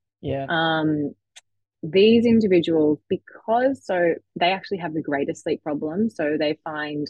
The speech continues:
Speaker 2: it's really hard to switch off in the evening and wake up in the morning. And this is because they have, on a biological level, a, what's called a delayed circadian phase.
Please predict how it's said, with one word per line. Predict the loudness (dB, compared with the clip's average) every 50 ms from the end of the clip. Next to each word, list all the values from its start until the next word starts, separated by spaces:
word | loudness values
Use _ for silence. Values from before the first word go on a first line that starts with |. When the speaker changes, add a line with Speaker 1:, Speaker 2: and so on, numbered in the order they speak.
| -6
Speaker 2:
it's | -6 -6 -6 -6 -4
really | -4 -2 -2 -4 -6 -8 -12
hard | -10 -8 -6 -6 -6 -8
to | -10 -16
switch | -10 -6 -6 -6 -6 -6 -6 -6
off | -6 -6 -8 _
in | -10 -8 -8 -8
the | -8 -4 0
evening | 2 2 2 2 -2 -4 -6 -6 -6 -8 -10 -14 _ -20 _ _ _ _
and | -4 -2 0 0
wake | 0 0 -2 -4
up | -6 -6 -6
in | -6 -4
the | -4
morning. | -2 -2 -2 -2 -2 -2 -2 -4 -4 -6 -6
And | -6 -4 -4
this | -4 -6 -8
is | -8 -6
because | -6 -6 -4 -4 -4 -4 -4 -4
they | -8 -10 -10 -10
have, | -6 -4 -2 0 0 0 -2 -4 -8 _ _ _ _ _ _ _ _ _
on | -2 0 0 0
a | 0
biological | 0 0 0 0 0 0 -2 -2 -2 -2 -2 -4 -6 -10 -12 -12 -12 -8 -4
level, | 0 0 2 2 0 -2 -2 -2 -2 0 0 -2 -4 _
a, | -4 -2 0 0 0 2 0 0 -2 -6 _ _ _ _ _ _
what's | -12 -12 -12 -16
called | -14 -6 -2 0 0 0 0 -2 -4
a | -6 -4
delayed | -4 -2 -2 -2 0 0 0 0 0 0 0 -2 -2
circadian | _ -12 -12 -12 -12 -12 -8 -6 -6 -6 -6 -8 -12
phase. | -8 _ 0 0 2 0 0 -2 -6 -10 -14 -18 -20